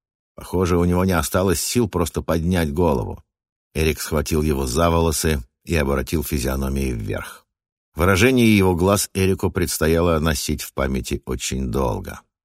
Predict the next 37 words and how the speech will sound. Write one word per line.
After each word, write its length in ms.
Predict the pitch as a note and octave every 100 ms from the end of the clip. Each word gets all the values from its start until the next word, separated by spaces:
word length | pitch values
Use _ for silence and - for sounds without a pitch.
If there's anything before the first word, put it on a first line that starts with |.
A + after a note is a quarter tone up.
| _ _ -
Он 160 | F#2+
выполнил 540 | D2 B1+ - - A1 G#1
свой 240 | - A#1
замысел. 560 | A1+ A#1 G#1+ - G1+ - _ _ _ - - - -
«Вот», — 500 | C#2+ C2+ - - - _
сказал 460 | - - B1+ C2 A#1
Эрик 320 | - D#2 C#2+ -
и 100 | C#2
опустил 480 | B1 A#1+ - C#2+
печатку 520 | B1 B1 C#2+ C2+ - B1+
с 60 |
баронской 500 | A#1+ C2+ C2+ - C#2
короной 400 | C2+ C#2+ D#2 C#2
прямо 320 | - C2+ B1+
в 100 | A#1
блевотину. 760 | G#1 B1 A#1+ F#2 - - - _ _ _ _ _
Потом 240 | C#2 D#2 E2
он 160 | D#2+
бросил 320 | D#2 D2 D2
ветку 300 | C#2+ D2+ -
рядом 280 | D2 C2+ C2
с 60 | -
собой, 500 | C#2 C2+ E2 D2+ - _ _ _ _ -
повернулся 720 | D2+ C#2+ B1 C#2 D2+ - C#2+ -
и 160 | F2 -
ушел. 500 | C2+ - - - - _ _ _ _ -
Пройдя 300 | G2 A2+ B2
сотню 340 | C3+ A#2 G#2
метров 400 | A#2 A#2+ D#2 -
и 60 | D#2
оказавшись 640 | C#2+ D#2+ D2+ D#2+ - C#2 -
у 80 | D2
поворота 420 | C2+ D2 D#2 D2
дороги, 380 | C#2 G2 B2+ F2+
за 160 | D2+
которым 420 | D2+ C#2 D#2+ C#2+
Сильверхельм 760 | C#2 C#2 C#2 B1+ - D2+ C#2+